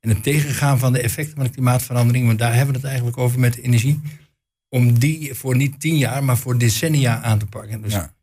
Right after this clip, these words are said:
Speaker 1: misschien wel voor hele generaties.
Speaker 2: Ja, want de P van de A had het over een warme toekomst, maar het ook weer niet te warm worden. Want dat is juist de bedoeling, dat we het een beetje, dat we het niet te warm krijgen met elkaar, hè?
Speaker 1: Ik was vanmorgen in gesprek met een P van A col-, eh,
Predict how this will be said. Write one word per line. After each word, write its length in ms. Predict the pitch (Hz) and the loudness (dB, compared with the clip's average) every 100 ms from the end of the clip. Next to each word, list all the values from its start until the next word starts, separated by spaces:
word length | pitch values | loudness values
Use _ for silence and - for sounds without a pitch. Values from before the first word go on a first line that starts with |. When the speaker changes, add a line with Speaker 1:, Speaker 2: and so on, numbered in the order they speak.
| _ _ | _ _
Speaker 1:
misschien 340 | 123 123 147 | 0 2 2
wel 120 | 131 120 | 2 2
voor 120 | 127 | 2
hele 200 | 135 123 | 2 0
generaties. 560 | 127 123 139 113 98 | 0 0 2 -2 -4
Speaker 2:
Ja, 80 | - 104 | -2 0
want 120 | 98 | 2
de 100 | 117 | 2
P 20 | 110 | 2
van 100 | 110 | 2
de 60 | |
A 60 | 107 | 2
had 100 | 110 | 2
het 100 | 110 | 0
over 200 | 113 104 | 0 2
een 60 | 101 | 2
warme 300 | 113 117 107 | 2 2 0
toekomst, 380 | 143 139 147 | -2 0 0
maar 100 | 123 | 0
het 60 | 113 | 0
ook 60 | 117 | 2
weer 80 | 127 | 2
niet 140 | 139 | 2
te 80 | 139 | 2
warm 240 | 143 127 | 2 2
worden. 260 | 98 95 113 | 0 0 0
Want 140 | 101 | 0
dat 120 | - | -2
is 60 | - | 0
juist 240 | 113 110 | 2 2
de 60 | 127 | 0
bedoeling, 300 | 127 147 117 | 2 2 2
dat 100 | 104 | 0
we 60 | 120 | -2
het 120 | 120 | 0
een 80 | 117 | 2
beetje, 340 | 120 120 127 | 2 2 2
dat 160 | 120 117 | 2 0
we 80 | |
het 120 | 117 127 | 0 2
niet 180 | 139 | 2
te 140 | 143 185 | 2 2
warm 240 | 139 117 | 4 2
krijgen 320 | 110 107 98 | 2 0 0
met 120 | 101 92 | 0 -2
elkaar, 300 | 98 80 90 | -6 -6 -6
hè? 60 | 92 | -6
Speaker 1:
Ik 140 | 131 | -4
was 140 | 131 | -4
vanmorgen 320 | - 139 147 127 | -2 0 0 0
in 80 | |
gesprek 380 | 113 - 143 135 | -4 -8 -6 -4
met 280 | 127 123 120 | -2 -2 -4
een 300 | - 156 151 | -4 -2 -2
P 80 | 151 127 | -2 -4
van 120 | 117 | -4
A 140 | 135 127 | -4 -4
col-, 180 | 123 120 | -6 -4
eh, 440 | 120 117 110 | -2 -2 -2